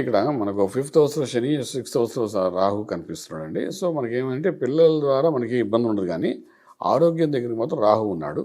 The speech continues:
So, రాహు గాయత్రి మంత్రాన్ని చేయమని చెప్తామన్నమాట, ఆరోగ్య స్థానంలో ఉన్నాడు కాబట్టి. అది కూడా ఏంటంటే ఈ తులారాశి వాళ్ళు కూడా ఈ పాదాలు వేడెక్కిపోతుంటాయి, అరిపాదాల్లోని కొన్ని ఇబ్బందులు జరిగే అవకాశం ఉంటుంది, అక్కడ న్యూరో సిస్టమ్ మీద దెబ్బ కొట్టే అవకాశం ఉంటుంది. కాబట్టి రాహు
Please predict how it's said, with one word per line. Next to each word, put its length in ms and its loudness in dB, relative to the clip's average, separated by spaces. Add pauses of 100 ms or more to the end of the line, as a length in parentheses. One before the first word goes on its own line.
(360)
So, 80 -6 (160)
రాహు 300 6 (180)
గాయత్రి 440 0 (120)
మంత్రాన్ని 400 -4
చేయమని 300 -8
చెప్తామన్నమాట, 420 -12 (120)
ఆరోగ్య 300 -4
స్థానంలో 340 -10
ఉన్నాడు 280 -14
కాబట్టి. 320 -10 (540)
అది 180 -2
కూడా 160 -6
ఏంటంటే 300 -2
ఈ 80 -6
తులారాశి 440 0
వాళ్ళు 200 0
కూడా 120 -6 (160)
ఈ 20 -6 (120)
పాదాలు 340 -2
వేడెక్కిపోతుంటాయి, 640 -6 (640)
అరిపాదాల్లోని 720 0 (360)
కొన్ని 240 -4
ఇబ్బందులు 400 -6
జరిగే 240 -4
అవకాశం 400 -10
ఉంటుంది, 260 -10 (460)
అక్కడ 220 -8
న్యూరో 280 -2
సిస్టమ్ 260 -10
మీద 140 -8
దెబ్బ 200 -8
కొట్టే 220 -10
అవకాశం 320 -12
ఉంటుంది. 220 -18
కాబట్టి 300 -6 (560)
రాహు 220 8